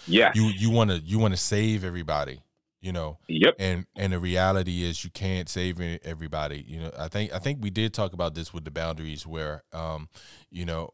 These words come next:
Speaker 2: nah, maybe we talked about it. W-, we talked about it before, but
Speaker 1: Yeah.
Speaker 2: the, the, the, with, with wanting to save everybody, one of the things that you have to do, and you said it,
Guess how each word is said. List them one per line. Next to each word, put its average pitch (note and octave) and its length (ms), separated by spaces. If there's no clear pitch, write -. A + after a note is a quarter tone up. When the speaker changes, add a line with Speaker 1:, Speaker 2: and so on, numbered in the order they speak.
Speaker 2:
nah, G2+ 340
maybe A2+ 220
we G2+ 120
talked F2 240
about E2 220
it. E2 80
W-, - 280
we D#3+ 100
talked E3+ 220
about C3 220
it F#2+ 40
before, F#2 360
but G#2+ 300
Speaker 1:
Yeah. G#2 180
Speaker 2:
the, - 80
the, G#2 300
the, F#2 440
with, F2 520
with F#2 220
wanting A2 340
to F#2 200
save G#2+ 520
everybody, D#2+ 640
one F#2 220
of F#2+ 80
the F#2 100
things F2+ 300
that E2+ 240
you A2 160
have G2+ 280
to - 80
do, G2 300
and D#2+ 160
you G2+ 120
said G#2+ 280
it, D#2 180